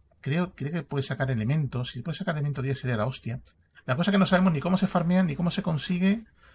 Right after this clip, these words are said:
ni nada. Sabemos que los jala jala dijeron norte, norte, ta, pa, pa, pa, pa, pa arriba. Thorin, pero no sabemos nada. Entonces, o Thorin sabe todo,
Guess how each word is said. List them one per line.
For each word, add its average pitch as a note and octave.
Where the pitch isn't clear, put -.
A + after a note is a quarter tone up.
ni C3+
nada. F#3
Sabemos E3
que G3+
los F3
jala F3+
jala F#3
dijeron E3
norte, G#3
norte, G#3
ta, F3+
pa, E3
pa, F3+
pa, -
pa, F3+
pa C#3
arriba. G#3+
Thorin, G3
pero C3+
no C3
sabemos D3+
nada. A2+
Entonces, C3
o C3
Thorin G#3
sabe F#3+
todo, A3+